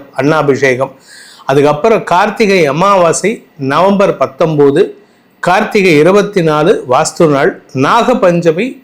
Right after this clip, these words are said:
கார்த்திகை இருவ-, நவம்பர் இருபத்தைந்து, நவம்பர் இருபத்தி நாலு வாஸ்து நாள், நவம்பர் இருபத்தைந்து நாக பஞ்சமி. இதுதான் இந்த மாதத்தில் வரக்கூடிய விசேஷமான நாட்கள். இந்த மாதத்துல உங்களுக்கு எப்படிப்பட்ட பலன்,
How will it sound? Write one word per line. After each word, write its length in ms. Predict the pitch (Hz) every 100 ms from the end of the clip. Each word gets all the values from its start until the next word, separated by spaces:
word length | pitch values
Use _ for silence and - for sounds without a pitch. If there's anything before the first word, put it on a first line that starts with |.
| _
கார்த்திகை 600 | - 156 170 185 170 139
இருவ-, 320 | 139 156 139
நவம்பர் 440 | 131 151 208 202 156
இருபத்தைந்து, 800 | 147 170 170 139 139 131 131 - _ - -
நவம்பர் 360 | 143 165 190 170
இருபத்தி 440 | 160 196 208 208
நாலு 320 | 170 175 214
வாஸ்து 360 | 165 156 156 170
நாள், 200 | 165 185
நவம்பர் 360 | 143 165 175 147
இருபத்தைந்து 760 | 143 180 185 165 156 156 226
நாக 280 | 170 139 143
பஞ்சமி. 540 | 147 139 139 135 143 -
இதுதான் 340 | 143 160 175 180
இந்த 220 | 156 139
மாதத்தில் 500 | 135 156 160 165 143
வரக்கூடிய 560 | 139 151 - 143 160
விசேஷமான 600 | 143 117 151 - 143 143
நாட்கள். 480 | 127 127 - 170 - - - - - - -
இந்த 280 | 165 185
மாதத்துல 760 | 170 170 220 233 196 170 202 - - _
உங்களுக்கு 680 | 160 202 277 294 247 - 247
எப்படிப்பட்ட 640 | 175 - 185 185 170 165
பலன், 320 | - 135 139